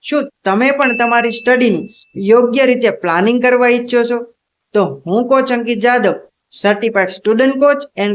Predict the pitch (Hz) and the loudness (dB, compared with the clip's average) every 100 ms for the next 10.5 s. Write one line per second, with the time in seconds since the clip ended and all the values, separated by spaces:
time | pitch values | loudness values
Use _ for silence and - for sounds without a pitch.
0 | 202 202 226 240 240 269 269 254 165 156 | -2 0 0 -2 -2 0 -2 -2 -6 -6
1 | _ _ - 226 240 262 262 247 - - | _ _ -6 -2 -2 -2 -4 -6 -10 -2
2 | 240 277 294 254 214 180 170 - _ _ | 0 2 2 0 -2 -4 -8 -18 _ _
3 | _ - 240 277 320 269 262 262 - 233 | _ 0 2 4 0 0 -2 -2 -2 0
4 | 226 226 226 240 226 240 240 233 - _ | 2 2 2 -2 -2 0 -2 -2 -16 _
5 | - - 240 247 240 185 160 - _ _ | -14 -2 0 0 0 -2 -2 -12 _ _
6 | _ 220 226 240 240 240 233 - 247 254 | _ 0 0 0 0 0 -2 -2 0 2
7 | 277 202 - - - - 196 190 254 254 | 2 0 -2 -16 -20 -12 -6 2 2 2
8 | 233 269 226 220 277 277 208 196 202 240 | 0 2 2 2 0 0 -2 0 2 0
9 | 233 214 220 247 311 226 190 190 220 214 | 0 2 2 0 -4 -6 -2 0 0 0
10 | 196 196 170 156 | -2 -2 -8 -8